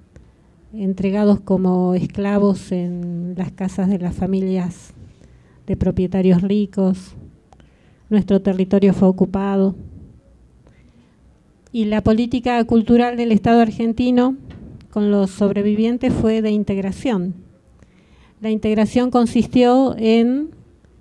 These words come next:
borrar nuestra cultura, eh, de tal manera que los chicos mapuches que empezaron a ir a la escuela,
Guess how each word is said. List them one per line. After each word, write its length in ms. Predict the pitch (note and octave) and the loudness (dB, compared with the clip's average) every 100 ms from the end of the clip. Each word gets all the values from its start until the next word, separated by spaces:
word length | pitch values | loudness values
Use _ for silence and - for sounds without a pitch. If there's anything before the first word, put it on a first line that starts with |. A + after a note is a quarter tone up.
| _ - | _ 0
borrar 500 | G#3+ G#3+ A3+ B3 A#3 - - | 2 4 4 0 -2 -10 -12
nuestra 300 | G#3 G3 G#3 | -4 -2 -2
cultura, 560 | G3 G#3 G3+ F#3+ F#3 F3+ - - - - - - _ _ G#3+ | -4 -4 2 2 2 -6 -14 -20 -20 -20 -20 -20 _ _ -4
eh, 560 | G3 F#3 F#3 F#3 F3+ F3 - _ _ - _ - _ | 0 0 -2 -4 -8 -12 -16 _ _ -20 _ -20 _
de 140 | G3+ G3+ | -2 2
tal 180 | A3+ A#3 | 2 2
manera 340 | A#3 A#3 A3+ | 4 4 2
que 400 | A3 G#3+ G3+ G3 | 0 2 4 6
los 240 | G3+ F#3+ | 4 4
chicos 760 | - B3+ A#3 A3+ G#3 - - - - - - - _ _ _ - _ _ _ _ | 0 -4 2 4 4 2 -8 -18 -18 -18 -20 -20 _ _ _ -20 _ _ _ _
mapuches 720 | G#3 G#3+ A#3+ A#3+ - A3 G#3 | -4 2 2 2 0 0 0
que 120 | - | -2
empezaron 560 | G3 F#3+ F#3+ A3 G#3+ G#3+ | 0 0 0 2 2 2
a 100 | G#3+ | 2
ir 140 | G#3+ | 0
a 80 | G#3+ | 0
la 80 | G3+ | -2
escuela, 520 | - B3 A#3+ A3+ B3+ | -2 -2 -2 -2 -8